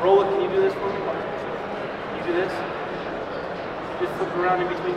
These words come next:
fingers. Okay? Now, I wanna add a little element to that, okay? I'm gonna put a little pressure. You, I want you to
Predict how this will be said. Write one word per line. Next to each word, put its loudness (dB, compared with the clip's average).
fingers. -2
Okay? 4
Now, 8
I 2
wanna 8
add 10
a 10
little 12
element 8
to 0
that, 0
okay? 4
I'm -2
gonna 4
put 2
a -
little 4
pressure. 4
You, 2
I 6
want 2
you 4
to 6